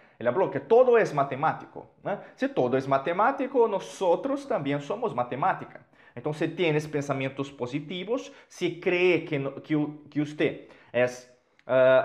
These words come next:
es también energía, onda, no solo materia.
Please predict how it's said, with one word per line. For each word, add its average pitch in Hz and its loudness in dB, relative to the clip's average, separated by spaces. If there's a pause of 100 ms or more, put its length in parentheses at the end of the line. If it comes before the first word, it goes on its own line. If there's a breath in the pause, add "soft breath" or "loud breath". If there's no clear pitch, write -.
(120)
es - -4
también 143 -2
energía, 147 -2
onda, 254 0
no 117 -4
solo 185 0
materia. 127 -2